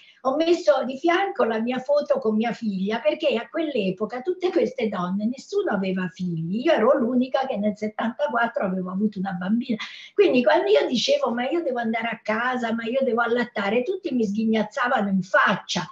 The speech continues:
e non capivano assolutamente questa idea che uno può lavorare e avere dei figli. E, e le altre donne non ne avevano. Poi molti anni dopo sia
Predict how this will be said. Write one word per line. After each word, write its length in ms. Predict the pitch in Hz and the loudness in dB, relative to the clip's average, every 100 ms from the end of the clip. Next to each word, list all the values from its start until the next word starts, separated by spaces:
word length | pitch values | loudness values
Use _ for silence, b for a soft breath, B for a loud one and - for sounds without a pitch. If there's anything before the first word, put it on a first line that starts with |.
| B B | B B
e 140 | B 254 | B 0
non 220 | 285 285 | 2 2
capivano 640 | - 349 226 247 254 240 | 2 2 2 2 2 0
assolutamente 1000 | 214 - 254 262 294 277 226 240 240 196 | -2 -2 -4 0 2 2 0 -2 -2 -4
questa 320 | - 202 - | -2 -2 0
idea 420 | 262 247 214 240 196 | -2 2 2 2 0
che 120 | 208 | -2
uno 240 | 240 220 | 0 -2
può 160 | 175 196 | -2 -4
lavorare 640 | 214 240 277 226 208 208 | -2 2 2 2 -2 -4
e 20 | |
avere 340 | 190 185 185 185 | -6 -8 -10 -8
dei 160 | 185 | -4
figli. 420 | 185 - 175 180 190 B B B B - | -4 -4 -4 -4 -8 B B B B 2
E, 640 | 554 - 240 226 220 214 214 - | 2 2 0 4 4 2 -6 -16
e 100 | 208 _ 220 | -20 _ -8
le 100 | 220 | -4
altre 300 | 240 262 285 | -2 0 0
donne 340 | 262 254 240 | 0 0 -2
non 200 | 202 196 | -4 -4
ne 100 | 202 | -6
avevano. 560 | 202 254 247 202 196 202 | -2 0 0 -2 -2 -4
Poi 280 | - 359 262 | 0 0 0
molti 340 | 240 240 233 | -2 -2 -2
anni 320 | 254 254 311 330 | -2 -2 0 4
dopo 340 | 285 302 220 | 6 4 0
sia 280 | 170 247 | -4 0